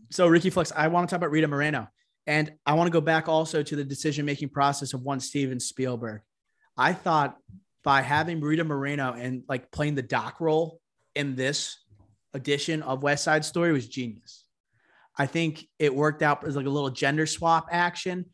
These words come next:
but I think why it was so good is because if you didn't have Rita Moreno in this movie in any capacity, right? What were you gonna be thinking about Ariana DeBose the entire time? You're thinking about comparison. Rita Moreno, is she as good? Is she as good? But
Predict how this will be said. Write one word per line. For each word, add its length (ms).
but 120
I 80
think 300
why 380
it 100
was 160
so 200
good 360
is 180
because 720
if 120
you 100
didn't 260
have 240
Rita 160
Moreno 400
in 140
this 200
movie 180
in 40
any 180
capacity, 720
right? 340
What 220
were 80
you 60
gonna 120
be 60
thinking 280
about 200
Ariana 400
DeBose 360
the 60
entire 360
time? 180
You're 80
thinking 200
about 200
comparison. 560
Rita 180
Moreno, 440
is 120
she 180
as 100
good? 280
Is 160
she 160
as 120
good? 240
But 320